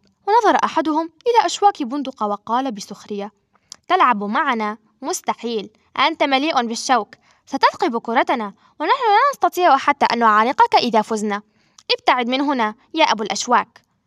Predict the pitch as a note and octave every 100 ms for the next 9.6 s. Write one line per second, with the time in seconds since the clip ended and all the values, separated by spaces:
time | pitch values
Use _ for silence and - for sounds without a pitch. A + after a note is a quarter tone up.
0 | _ _ _ _ F#4 - - A#3+ G3+ -
1 | E4 D4 C4+ _ _ - F4 G#4 C#4+ A#3+
2 | A3 C4+ F#4+ F4+ A#3+ A3+ A3+ A3 G#3+ G3+
3 | G#3+ G3+ G3 G#3 _ _ _ _ A4 G#4
4 | A#3 A#3+ B3+ B3 _ _ _ E4+ C#4 -
5 | D4+ C#4+ A#3 A#3+ A#3 A#3 G3 C4 A3+ A3
6 | G#3+ - G#3+ - G#3+ G#3 _ _ _ _
7 | _ - - - - A4+ A4 F#4+ A3+ D#4
8 | D#4 C4+ B3+ - B3 E4+ D#4+ C4 A3+ G#3+
9 | A3 A#3 A#3 G#3+ G#3+ G3+